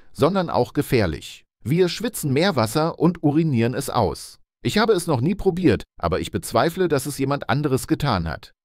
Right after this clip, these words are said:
Babys schwimmen im Mutterleib in Meerwasser. Jedes Mal, wenn wir schwitzen, urinieren oder schwitzen,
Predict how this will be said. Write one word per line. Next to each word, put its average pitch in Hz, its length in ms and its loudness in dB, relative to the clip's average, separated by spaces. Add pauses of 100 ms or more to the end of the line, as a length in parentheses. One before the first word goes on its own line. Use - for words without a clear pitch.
Babys 156 460 2
schwimmen 98 340 0
im 85 120 -2
Mutterleib 139 520 0
in 143 100 -4
Meerwasser. 98 560 0 (240)
Jedes 196 360 2
Mal, 135 240 0
wenn 98 140 2
wir 85 120 -2
schwitzen, 185 540 -2
urinieren 117 600 0
oder 95 240 -2
schwitzen, 185 520 2